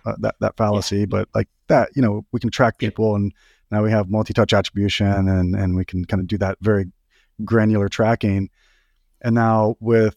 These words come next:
Speaker 1: you know, G D P R and, and Apple and the changes that they've introduced, like, I feel like the pendulum is sort of swinging back towards the, like, "Oh no, it's going back to the dark funnel. We can't see everything like we used to." And,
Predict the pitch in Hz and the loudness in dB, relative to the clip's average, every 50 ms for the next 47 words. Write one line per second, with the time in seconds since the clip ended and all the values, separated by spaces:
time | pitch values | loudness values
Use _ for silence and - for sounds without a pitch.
0 | _ - 131 101 92 95 95 - - 139 120 104 - 104 98 90 90 90 90 90 | _ -2 0 0 0 -2 -4 -4 -4 -2 -2 -2 0 -2 -2 -2 -2 -4 -4 -4
1 | 95 95 98 104 - 110 107 - 110 110 107 - 104 101 98 95 92 - - 104 | -4 -4 -4 -4 -4 -4 -2 0 0 -2 0 0 0 0 0 0 0 0 0 0
2 | 95 98 - - - - 113 135 131 120 95 - - - 95 92 - - 104 98 | 0 -2 -4 -6 -4 0 0 2 2 2 0 -2 -2 -4 -4 -2 -2 -2 -2 -4
3 | 95 - - 104 - - 123 110 104 98 - - 101 - - 123 104 104 107 98 | -4 -4 -8 -6 -2 0 2 2 2 0 -2 -6 -6 -2 0 0 0 2 0 0
4 | 98 - - - 107 95 92 - - - - 120 107 104 98 98 92 - _ _ | -2 -4 -4 -6 -6 -6 -6 -6 -6 -4 -2 0 2 2 0 -2 -4 -8 _ _
5 | - - 107 101 104 101 - - - - _ - - - 113 104 101 101 95 95 | -2 0 2 2 2 0 -4 -8 -16 -20 _ -8 -2 0 2 2 2 2 0 -4
6 | - - 110 107 101 101 98 98 101 - - 101 - - - - 131 151 175 196 | -4 -2 0 2 2 2 0 0 -2 -2 -4 -6 -8 -6 -4 -2 0 0 0 0
7 | 190 175 143 123 113 101 - - - 117 117 107 123 123 - 127 120 117 127 123 | 0 0 0 0 0 -2 -2 -2 -2 -2 0 0 0 -2 -2 -2 0 0 0 0
8 | 120 - - 127 120 120 113 104 107 - - 123 110 - _ _ _ _ _ _ | 0 0 0 0 2 2 0 0 -2 -2 0 -2 -2 -2 _ _ _ _ _ _
9 | _ - - - 127 123 120 113 110 113 - 120 113 113 104 - 107 104 113 127 | _ -10 -4 0 2 2 2 2 2 0 0 0 0 0 0 -2 -2 0 0 0
10 | 131 - - - 95 95 95 101 101 _ _ _ _ _ _ _ _ _ _ _ | 0 0 -2 -4 -4 -4 -4 -6 -8 _ _ _ _ _ _ _ _ _ _ _
11 | _ _ _ - 120 117 110 110 107 107 104 104 113 | _ _ _ -2 0 2 2 2 2 0 0 -2 -4